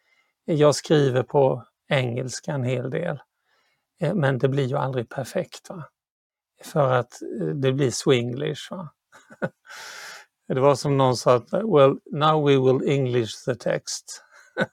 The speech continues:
<laughs> sa en av mina kollegor då, va? Som sj-, själv är österrikare, men han, då har vi en vän som är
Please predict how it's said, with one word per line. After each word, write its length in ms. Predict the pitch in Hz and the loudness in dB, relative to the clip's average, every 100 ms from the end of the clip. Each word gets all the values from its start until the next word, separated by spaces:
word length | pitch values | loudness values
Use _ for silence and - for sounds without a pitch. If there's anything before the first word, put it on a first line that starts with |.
| _ _ _ - - - | _ _ _ -20 -20 -10
<laughs> 320 | 339 - - | -10 -10 -16
sa 260 | - - 139 | -2 0 2
en 140 | 127 | 2
av 80 | 127 | 0
mina 260 | 127 131 117 | 0 -2 -2
kollegor 460 | - 175 127 147 | -2 -2 -4 -6
då, 220 | 151 175 | -8 -8
va? 140 | 165 147 _ - - | -8 -14 _ -20 -20
Som 240 | - 139 120 | -6 -4 -2
sj-, 300 | - 151 - | 0 -2 -2
själv 300 | - 131 127 | 0 0 4
är 40 | |
österrikare, 720 | 143 - 156 127 120 - 123 | 2 2 -2 0 -2 -4 -4
men 180 | 123 127 | -4 -4
han, 120 | 135 - - - _ - | -6 -8 -20 -20 _ 0
då 60 | |
har 160 | 127 127 | 4 4
vi 160 | 131 | 4
en 280 | 131 131 131 | 2 0 0
vän 280 | 127 123 113 | 0 0 -2
som 280 | - 135 123 | -4 -6 -4
är 440 | 123 131 156 160 | -2 -2 -4 -8